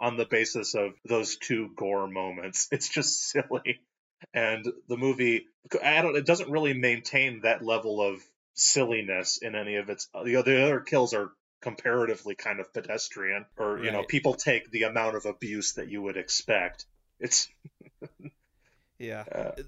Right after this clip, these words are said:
Speaker 2: it, the sequence does allow for a moment that I was kind of tickled by when she has gotten herself into a hidey hole in between getting her cheek ripped off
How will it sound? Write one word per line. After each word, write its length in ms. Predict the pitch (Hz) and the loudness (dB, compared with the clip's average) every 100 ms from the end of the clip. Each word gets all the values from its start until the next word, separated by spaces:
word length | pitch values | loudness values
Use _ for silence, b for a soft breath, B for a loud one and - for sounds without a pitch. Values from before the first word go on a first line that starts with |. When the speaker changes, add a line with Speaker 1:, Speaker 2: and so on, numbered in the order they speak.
| - | -14
Speaker 2:
it, 100 | 139 - | -18 -16
the 180 | 127 147 | -4 -2
sequence 560 | - 208 208 170 139 - | -2 -4 -4 -2 -2 -2
does 460 | 139 139 135 - - | 2 4 4 -2 -4
allow 400 | 123 123 120 120 | -2 0 0 -2
for 460 | - 120 113 110 117 | -4 -6 -6 -6 -6
a 80 | 131 | -4
moment 440 | 123 120 120 - | -2 -2 -4 -6
that 120 | 120 | -2
I 120 | 117 117 | 0 0
was 420 | 117 - - - - | -2 -6 -8 -14 -18
kind 360 | - 147 127 120 | -8 -4 -4 -4
of 180 | 113 - | -6 -6
tickled 460 | - 131 120 110 | -6 -6 -6 -8
by 400 | 123 117 113 110 - b b b | -2 0 2 0 -4 b b b
when 300 | - 127 127 | -10 -4 -2
she 260 | 117 151 135 | -2 -4 -2
has 360 | 131 113 - - 131 | -2 -2 -6 -8 -4
gotten 300 | 135 135 127 | 0 0 -4
herself 640 | 131 120 - 123 120 - | -6 -4 -2 -2 -2 -6
into 360 | 131 127 139 120 | -6 -6 -4 -4
a 80 | 110 | -4
hidey 480 | - 131 123 120 104 | -4 -2 -2 -2 -6
hole 400 | 117 113 110 113 | -4 -4 -4 -4
in 180 | 120 | -6
between 480 | 120 - 135 117 113 | -8 -10 -8 -6 -6
getting 280 | 113 123 117 | -8 -8 -8
her 120 | 160 | -10
cheek 400 | 110 - 143 131 120 | -12 -10 -10 -10 -8
ripped 300 | 117 - 117 | -8 -6 -4
off 380 | 113 113 - | -2 -2 -6